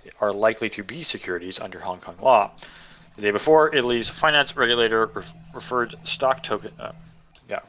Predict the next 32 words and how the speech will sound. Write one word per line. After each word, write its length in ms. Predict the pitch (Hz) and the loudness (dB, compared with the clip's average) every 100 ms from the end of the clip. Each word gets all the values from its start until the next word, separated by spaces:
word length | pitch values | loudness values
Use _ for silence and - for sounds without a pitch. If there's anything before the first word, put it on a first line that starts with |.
| - | 0
referenced 560 | 143 - 98 - - | 0 0 -8 -10 -10
stock 260 | - 98 90 | -10 -8 -8
tokens 460 | - 90 90 87 - _ | -10 -12 -14 -18 -20 _
in 140 | 117 101 | -16 -14
a 80 | 95 | -8
notice 540 | 120 147 147 - - - - - _ _ - - - | 0 0 2 -2 -6 -14 -20 -20 _ _ -20 -18 -8
that 100 | - | 0
said 220 | 135 127 | 0 4
Binance 380 | 135 147 147 - | 4 4 0 -2
can't 200 | 170 165 | -2 2
operate 500 | 113 - 101 104 - - | 0 2 -2 -4 -8 -18
in 200 | 107 101 _ | -18 -18 _
the 80 | 117 | -14
same, 340 | - 101 92 95 _ - | -12 -12 -14 -20 _ -14
in 80 | 110 | -14
the 60 | |
country. 420 | - 156 - 101 - - _ - - - _ - - _ | -4 -4 -4 -10 -14 -20 _ -12 -12 -20 _ -20 -20 _
In 60 | 107 | -4
April, 360 | 107 110 110 - - | 0 0 -2 -4 -6
Germany's 560 | 107 107 98 107 - - - - | -2 -2 -2 -6 -8 -10 -18 -20
financial 540 | - 127 127 123 123 | -2 2 4 2 2
regulator 400 | 117 113 110 117 | 2 2 2 0
had 440 | - 107 104 104 - _ _ _ _ _ _ _ _ _ _ | -2 0 0 0 -10 _ _ _ _ _ _ _ _ _ _
said 320 | - - 185 180 | -6 2 4 4
that 140 | 156 | 2
they 120 | 135 | 2
had 260 | 113 117 113 - _ - - | 2 0 -2 -12 _ -16 -14
reasonable 680 | 139 139 170 165 135 120 107 | -16 -10 -8 -6 -6 -6 -6
grounds 440 | 95 98 90 87 - | 0 0 0 -6 -12
to 80 | |
believe 380 | 98 101 98 92 | -6 -4 -6 -2
that 300 | 101 92 - | 0 0 -4